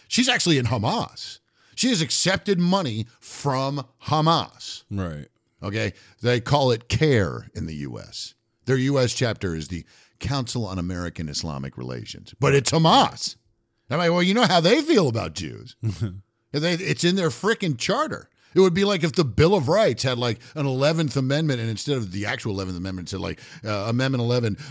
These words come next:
Speaker 1: "No Jew shall be suffered to live," or whatever. I mean, it's like that kind of, Hamas takes that attitude about it.
Speaker 2: Right.
Speaker 1: Like, kill all the Jews. And she's in Hamas. So, yeah, they've embraced it.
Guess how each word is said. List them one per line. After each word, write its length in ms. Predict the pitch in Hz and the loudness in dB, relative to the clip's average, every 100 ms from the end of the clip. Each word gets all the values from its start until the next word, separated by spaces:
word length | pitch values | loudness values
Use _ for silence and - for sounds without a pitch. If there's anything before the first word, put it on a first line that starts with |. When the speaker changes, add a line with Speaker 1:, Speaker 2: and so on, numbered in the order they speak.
| 110 | -2
Speaker 1:
"No 220 | 123 127 | 2 2
Jew 320 | 101 120 98 | 0 -4 -4
shall 240 | - 110 | -4 -4
be 120 | 92 95 | -2 -4
suffered 380 | 120 101 101 | -2 -4 -4
to 60 | 85 | -6
live," 320 | 90 92 76 | -4 -4 -4
or 80 | 71 | -6
whatever. 280 | 71 69 76 | -6 -6 -2
I 40 | |
mean, 100 | 135 | 0
it's 80 | 147 | 2
like 140 | 160 | 2
that 220 | 135 147 - | 2 0 0
kind 180 | 139 | -2
of, 60 | 104 - _ _ - | -2 -8 _ _ 0
Hamas 380 | 160 180 170 | 2 4 4
takes 240 | - 165 - | 4 2 2
that 220 | 135 135 135 | 0 2 2
attitude 320 | 131 110 85 | 0 0 -2
about 220 | 67 62 | -4 -12
it. 60 | - | -12
Speaker 2:
Right. 340 | 82 73 - | -12 -10 -8
Speaker 1:
Like, 180 | 110 113 | -6 -2
kill 200 | 156 160 | 0 4
all 100 | 147 | 4
the 100 | 123 | 2
Jews. 340 | 107 107 - - _ _ - | 0 -4 -6 -20 _ _ -10
And 160 | 143 | -2
she's 240 | - 233 190 | 0 2 2
in 320 | 208 233 220 | 6 6 8
Hamas. 540 | 175 180 185 123 - - | 8 6 4 0 -6 -8
So, 220 | - 175 | 2 4
yeah, 160 | 190 107 | 4 2
they've 240 | 180 294 | 2 4
embraced 720 | 262 147 95 95 123 269 - | 4 4 2 -2 -2 -2 -4
it. 360 | - _ - | -10 _ -16